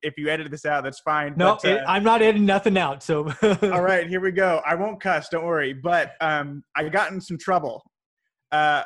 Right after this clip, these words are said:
Speaker 1: one of my roommates, one of my guy roommates, had a girlfriend over, and let's just say she had some garments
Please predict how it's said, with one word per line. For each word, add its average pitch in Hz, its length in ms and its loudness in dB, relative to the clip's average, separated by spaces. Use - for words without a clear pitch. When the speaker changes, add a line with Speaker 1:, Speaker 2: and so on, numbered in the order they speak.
Speaker 1:
one 170 340 -6
of 214 120 -6
my 185 180 -4
roommates, 156 560 -6
one 170 100 -8
of 170 60 -8
my 156 100 -2
guy 151 320 -4
roommates, 143 580 -6
had 156 180 -6
a 151 40 -6
girlfriend 151 540 -6
over, 113 420 -10
and 151 360 -4
let's 165 240 -4
just 190 220 -10
say 180 220 -2
she 185 260 -10
had 175 320 -4
some 123 380 -14
garments 147 840 -4